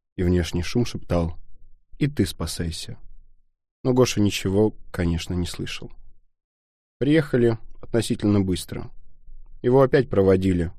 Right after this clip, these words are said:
по цокольной лестнице в неприметный подвал. Дверь открыл киношный возрастной карлик в белом пиджаке. Пахло душным, скорее всего, дорогим парфюмом.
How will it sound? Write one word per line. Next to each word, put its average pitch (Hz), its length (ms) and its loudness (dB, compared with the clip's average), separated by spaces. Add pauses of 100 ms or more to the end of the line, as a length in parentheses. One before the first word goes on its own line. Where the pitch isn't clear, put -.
(440)
по 98 100 -2
цокольной 87 400 0
лестнице 98 500 0
в 92 60 0
неприметный 90 540 -2
подвал. 90 420 -4 (1200)
Дверь 123 260 6
открыл 127 300 2
киношный 104 460 0
возрастной 95 440 0
карлик 90 560 -4 (160)
в 98 120 -12
белом 95 320 2
пиджаке. 92 560 -6 (720)
Пахло 95 340 0
душным, 90 500 -2 (420)
скорее 101 360 2
всего, 98 300 0
дорогим 95 420 2
парфюмом. 95 640 -2